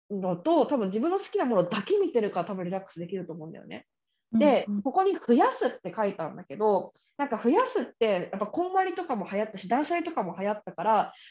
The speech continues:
Speaker 1: なるべく大切なものは減らした方がいいとか、物は減らした方がいいって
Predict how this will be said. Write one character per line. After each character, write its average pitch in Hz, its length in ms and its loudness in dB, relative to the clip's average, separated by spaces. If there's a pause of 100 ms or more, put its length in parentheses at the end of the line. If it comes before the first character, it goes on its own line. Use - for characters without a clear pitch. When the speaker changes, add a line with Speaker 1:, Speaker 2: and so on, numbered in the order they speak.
Speaker 1:
な 269 100 2
る 349 60 4
べ 466 460 6
く - 120 -10 (220)
大 339 140 0
切 339 180 -10
な 359 80 0
も 330 140 -2
の 330 120 2
は 180 280 0 (260)
減 226 80 4
ら 320 100 6
し 330 120 0
た 339 80 6
方 330 200 6
が 190 120 -2
い 214 100 -2
い 196 80 -10
と 165 80 -8
か、 185 300 4
物 226 260 0
は 311 100 2
減 214 120 -4
ら 202 100 0
し - 80 -10
た 233 80 -6
方 233 200 2
が - 120 -8
い 220 120 -4
い - 20 -4
っ - 60 -10
て - 40 -20